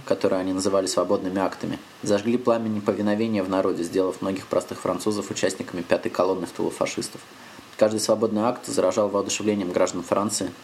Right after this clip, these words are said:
и даже гестапо сообщало: «Практически невозможно воспрепятствовать обсуждению крестьянами этой темы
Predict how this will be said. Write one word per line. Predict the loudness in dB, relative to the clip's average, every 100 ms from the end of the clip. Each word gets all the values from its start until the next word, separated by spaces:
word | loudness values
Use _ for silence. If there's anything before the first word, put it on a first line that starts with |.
| -6
и | 2
даже | 2 2
гестапо | 0 0 0 0
сообщало: | 0 0 2 2 0 -6 -18 -20 -20 -20 -4
«Практически | -2 2 2 0 0
невозможно | 4 4 4 0 0
воспрепятствовать | -4 -4 0 2 0 -2 -2
обсуждению | 0 0 0 -2
крестьянами | -4 0 0 0 0
этой | 0 -2
темы | 0 -2 -2